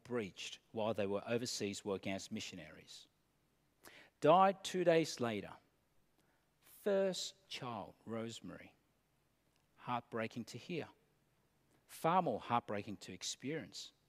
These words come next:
I mean, as a parent, I could not even imagine what that would be like. Your first child, the one in whom you place all your joys and your hope.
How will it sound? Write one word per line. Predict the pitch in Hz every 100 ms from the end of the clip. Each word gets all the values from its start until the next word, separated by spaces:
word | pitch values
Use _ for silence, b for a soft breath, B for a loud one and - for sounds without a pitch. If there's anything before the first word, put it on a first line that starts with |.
| _ _ _ _ _ _ _ _ _
I | 208
mean, | 196
as | 104 -
a | -
parent, | - 131 160 110 -
I | 120
could | - 120
not | 110 135 -
even | 135 131 117
imagine | 113 110 117 104 104 90 98
what | 117 -
that | 117 104
would | 101
be | 101
like. | 95 87 - - B B B
Your | 127 120
first | - 170 208 -
child, | - 143 160 196 B B
the | 120
one | 117 151 175
in | 175 143
whom | 131 151
you | 139
place | - 117 110 -
all | 139 143
your | 120
joys | 104 - 139 165 175 175 175 -
and | 139 139
your | 143
hope. | 127 - - 87 -